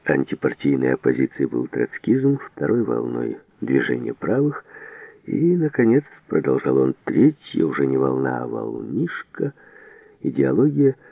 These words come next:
совершенно оголтелого кулачья, вернее, остатков кулачества, идеология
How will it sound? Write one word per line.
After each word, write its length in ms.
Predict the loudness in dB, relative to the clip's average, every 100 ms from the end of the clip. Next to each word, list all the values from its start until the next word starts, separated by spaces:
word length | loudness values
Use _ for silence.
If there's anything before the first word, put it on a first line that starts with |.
| -20 -20 -2
совершенно 540 | 2 2 2 0 2 2
оголтелого 640 | 4 2 4 4 4 2
кулачья, 720 | 2 2 2 -2 0 2 2
вернее, 500 | 2 0 0 0 0
остатков 640 | -2 -2 -2 -2 -6 -8 -10
кулачества, 880 | -2 2 2 0 -4 -20 -6 2 2 0 -4
идеология 680 | -2 0 2 0 0 -8